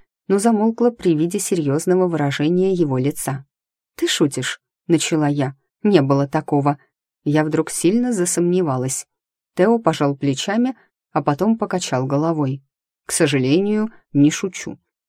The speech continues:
Я ахнула и закрыла рот рукой. «Прежде чем солдаты тебя уволокли, ты ругалась последними словами, а потом тебя вырвало прямо на меня». Я покачала головой, но не смогла удержаться от смеха.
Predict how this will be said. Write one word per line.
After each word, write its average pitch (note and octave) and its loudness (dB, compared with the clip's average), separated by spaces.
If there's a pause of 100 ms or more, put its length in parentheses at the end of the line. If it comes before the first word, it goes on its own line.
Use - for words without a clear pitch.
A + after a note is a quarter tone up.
(180)
Я C#3+ 0
ахнула B3 -2 (300)
и D3 0
закрыла F3 0
рот C#3+ -4
рукой. E3 -6 (760)
«Прежде D#3 4
чем C#3+ -2
солдаты C#3+ 0
тебя C#3 -2
уволокли, C3 -2 (320)
ты E3 6
ругалась C3+ 2
последними C3 0
словами, B2+ -2 (160)
а C#3 -6
потом C#3 2
тебя C#3 0
вырвало C3+ 0 (140)
прямо C#3 2
на D#3 2
меня». D#3+ 0 (440)
Я D#3+ 0
покачала C3+ -4
головой, C#3+ -2 (300)
но E3+ 4
не D#3 4
смогла D3 0
удержаться D3 -2
от D#3 -6
смеха. C3+ -2